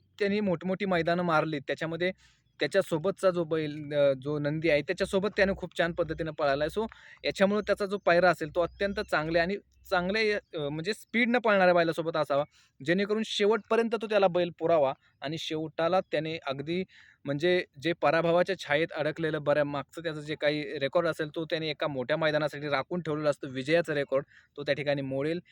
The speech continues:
एवढी अपेक्षा ठेवतो. आणि नक्कीच परत एका नवीन व्हिडिओमध्ये तुम्हाला भेटेलच मित्रांनो.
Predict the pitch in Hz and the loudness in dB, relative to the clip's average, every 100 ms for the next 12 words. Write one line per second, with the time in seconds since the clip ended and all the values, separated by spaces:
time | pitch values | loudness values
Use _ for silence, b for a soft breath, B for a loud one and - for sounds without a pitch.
0 | b - 135 135 - 165 - 160 151 156 | b -6 0 2 2 -2 -2 -2 -2 -4
1 | 170 _ _ 131 151 180 165 151 233 - | -8 _ _ -6 -4 -4 -6 -6 -6 -6
2 | - 190 185 185 185 190 185 180 180 175 | 2 4 4 4 4 4 2 2 0 2
3 | 175 170 170 170 160 156 139 143 185 175 | 2 2 0 0 -2 -2 -4 -2 0 0
4 | 160 143 156 | -2 -2 -4